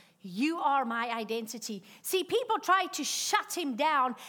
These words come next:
but he shouted the louder and louder and louder. He was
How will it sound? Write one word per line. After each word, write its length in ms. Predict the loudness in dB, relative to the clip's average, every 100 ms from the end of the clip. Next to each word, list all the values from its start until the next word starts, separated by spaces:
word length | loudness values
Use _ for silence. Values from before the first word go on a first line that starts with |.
| 2
but 160 | 4 4
he 260 | -2 -6
shouted 680 | -6 -2 4 4 4 0 0
the 100 | 2
louder 720 | 2 2 4 6 6 6 2 0 0
and 260 | 0 2
louder 560 | 4 6 6 4 0 0 0
and 180 | 0
louder. 340 | 2 2 4 0
He 260 | 0 -2 2
was 280 | 0 -2